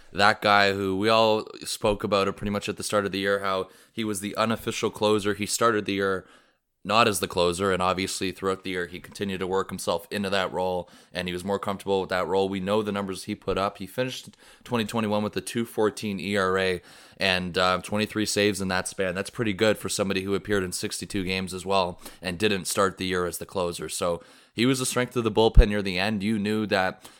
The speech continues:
once he was coming in, most likely, and pretty much every time, um, it was gonna be a good result for the Jays. You knew that he was gonna, um, you know, secure the win for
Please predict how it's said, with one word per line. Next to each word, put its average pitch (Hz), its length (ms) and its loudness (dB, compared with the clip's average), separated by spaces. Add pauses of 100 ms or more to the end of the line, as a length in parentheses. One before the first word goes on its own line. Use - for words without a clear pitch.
once 120 240 -2
he 127 80 0
was 120 120 0
coming 107 340 -2
in, 101 200 0
most 113 340 0
likely, 113 380 2
and 98 100 -4
pretty 117 140 0
much 110 200 -2
every 110 200 0
time, 85 380 -6 (360)
um, 90 360 2
it 95 100 0
was 95 180 -2
gonna 104 280 0
be 92 260 0
a 98 60 2
good 101 160 2
result 98 340 2
for 104 60 -4
the 95 100 0
Jays. 95 340 0
You 92 100 -2
knew 104 220 0
that 95 220 2
he 95 160 -4
was 92 180 -2
gonna, 92 340 -2 (440)
um, 85 500 0 (240)
you 110 80 -4
know, 90 120 0
secure 113 380 2
the 107 120 4
win 104 200 2
for 90 460 0